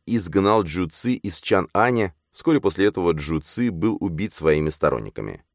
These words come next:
В сентябре того же года, поняв, что его мятеж провалился, покончил с собой Ли Хуайгуан. Что же касается Ли Сили,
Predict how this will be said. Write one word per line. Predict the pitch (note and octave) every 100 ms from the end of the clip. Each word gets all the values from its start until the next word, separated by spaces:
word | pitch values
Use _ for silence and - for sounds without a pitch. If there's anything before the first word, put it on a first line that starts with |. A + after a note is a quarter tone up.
| _ _ _ _ _ -
В |
сентябре | C#3 C#3 D3 G3
того | D3+ D3+
же | B2+
года, | E2 D#2+ D#2+
поняв, | E2+ F#2 A2 G2+
что | - G2
его | F#2 G2
мятеж | F#2 E2 G#2 -
провалился, | G2 F#2+ F2 E2+ F#2 A#2 - D#2 C2+ - _
покончил | G2+ - F3+ D#3 C3+
с |
собой | - F#2 G2+ A#2+ F#2+
Ли | A2+
Хуайгуан. | A#2 - G#2+ G#2 F2+ G2+ F2 C2+ A1 - _ _ _ _ _ _ _
Что | - - F#3+
же |
касается | D3+ A2 C3+ B2+ A#2+ F#2+
Ли | D#2+
Сили, | - - D2 D#2+